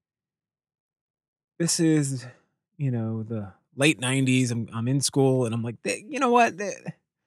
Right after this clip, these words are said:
why am I waiting to get this piece of paper, this validation from this school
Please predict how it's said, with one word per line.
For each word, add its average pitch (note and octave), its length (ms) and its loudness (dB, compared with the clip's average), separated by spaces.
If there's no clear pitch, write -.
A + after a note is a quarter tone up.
why B3 200 4
am D4+ 140 6
I B3 80 8
waiting D#3 800 8
to D#3 60 -8
get D3 240 0
this D3+ 160 0
piece E3+ 260 2
of A#2 100 -6
paper, C#3+ 420 2
this A#2+ 160 0
validation C3+ 680 4
from A#2+ 140 -4
this A#2 140 -2
school A#2+ 580 2